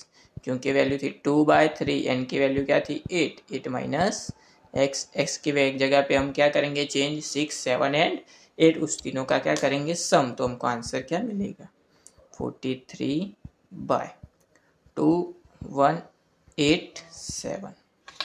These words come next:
तो इसका point में answer क्या हो जाएगा? ज़ीरो पॉइंट ज़ीरो वन नाइन सेवन।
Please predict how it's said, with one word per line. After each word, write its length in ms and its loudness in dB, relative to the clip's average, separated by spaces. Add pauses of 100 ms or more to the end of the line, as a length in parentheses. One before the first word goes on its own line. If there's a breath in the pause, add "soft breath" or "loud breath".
(540 loud breath)
तो 140 -4
इसका 460 -4
point 420 -2
में 120 0
answer 260 -2
क्या 220 0
हो 120 -4
जाएगा? 400 0
ज़ीरो 580 2
पॉइंट 360 -8 (640 soft breath)
ज़ीरो 640 0
वन 460 -4 (160)
नाइन 420 -4 (160)
सेवन। 400 -14